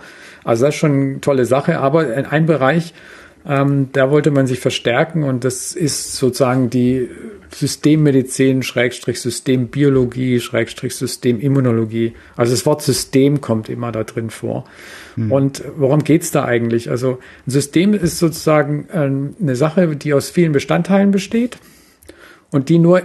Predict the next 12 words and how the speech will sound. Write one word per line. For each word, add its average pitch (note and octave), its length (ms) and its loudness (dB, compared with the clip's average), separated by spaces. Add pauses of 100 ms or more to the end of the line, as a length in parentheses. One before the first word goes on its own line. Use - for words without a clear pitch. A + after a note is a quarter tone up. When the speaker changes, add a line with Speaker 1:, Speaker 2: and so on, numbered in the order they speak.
(120)
Speaker 1:
als C#3+ 400 -2
System E3 720 0 (120)
funktioniert. A#2+ 640 -2
Jedes F3 260 2
Teil D#3 420 0 (160)
trägt C3+ 300 0
dazu B2+ 280 -2
bei, E3 320 2
aber C#3+ 240 2
nur E3+ 300 2
als C#3+ 200 0
System D3 760 0